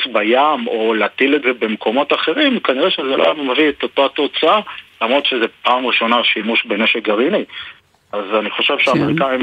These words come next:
Speaker 1: אה, כן עשו את התהליך הנכון, ומפה אני גם מכווין לצבאות אחרים ולצבא הישראלי כמובן, לעשות תהליכים סדורים, מבוססים, שלוקחים את היעדים, מנתחים אותם, ומקבלים החלטות למול המשאבים,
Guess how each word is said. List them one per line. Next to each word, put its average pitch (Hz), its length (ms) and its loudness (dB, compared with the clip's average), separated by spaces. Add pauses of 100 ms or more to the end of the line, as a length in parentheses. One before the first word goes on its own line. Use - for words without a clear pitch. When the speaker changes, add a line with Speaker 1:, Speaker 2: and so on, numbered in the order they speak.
(120)
Speaker 1:
אה, 120 160 2
כן 151 180 2
עשו 151 220 0
את - 80 -2
התהליך 143 420 0
הנכון, 160 480 0 (420)
ומפה 113 480 0
אני 135 100 0
גם 127 160 0
מכווין 139 400 0
לצבאות 117 600 0
אחרים 131 400 2
ולצבא 107 400 0
הישראלי 117 340 0
כמובן, 123 400 2
לעשות 110 320 -2
תהליכים 131 500 2 (520)
סדורים, 151 680 2
מבוססים, 113 800 -2
שלוקחים 165 480 0
את - 140 0
היעדים, 127 720 2
מנתחים 175 560 0
אותם, 240 320 0 (600)
ומקבלים 120 540 2
החלטות 156 600 0
למול 127 300 0
המשאבים, 139 680 0